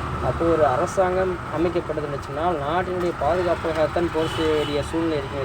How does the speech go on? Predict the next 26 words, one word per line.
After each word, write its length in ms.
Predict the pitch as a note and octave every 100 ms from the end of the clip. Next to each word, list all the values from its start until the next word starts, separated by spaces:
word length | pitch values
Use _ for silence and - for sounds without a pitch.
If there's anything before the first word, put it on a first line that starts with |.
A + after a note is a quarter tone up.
| B2+
தவிர 240 | B2 D#3
வேற 180 | D#3+ D3+
எந்த 160 | C#3+ D#3+
காரணத்துக்கும் 560 | D3+ C#3 C#3 - D#3+
இல்ல, 200 | C3+ C#3+ - - - - -
சரிங்களா? 340 | B2 B2 C3 B2 - - -
அப்போ 220 | B2+ B2+ C#3
இறைவனுக்கு 540 | C3+ F3 G3 F#3+ F3
பிடித்த 320 | - F3+ F3+
காரியம்னு 480 | D#3+ C#3+ D3+ D#3+ D3
சொன்னா, 480 | - A#2 A#2 B2 C3 - B2+
முதல்ல 400 | C#3 - - B2 B2 B2+ - - -
அஸ்ஸலாத்து 600 | B2+ - D#3 C#3+ C3+ C#3+
அலா 160 | C3+
வக்திகா, 640 | A#2+ A2+ - C#3+ D#3 D#3 - - - - -
பிருல் 340 | C#3 C#3 B2 A2
வாலிதைனி, 720 | B2 D3 D3 D3 D3 D3+ D#3
ரெண்டாவது 380 | B2+ C#3+ C#3+ C3+
காரணம், 420 | C#3 D3 D3+ C#3
மூணாவது 380 | D3+ D3+ C#3+ F#3+
ஃபி 100 | G3 -
சபிலில்லா, 380 | C3+ A#2 G#2+ B2
மூணாவது 380 | E3 F3+ D#3+ D3
தான் 180 | F3+
அல்லாஹ்வுடைய 380 | D#3 D3+ C#3 B2+ B2
பாதையில 300 | A#2+ C#3+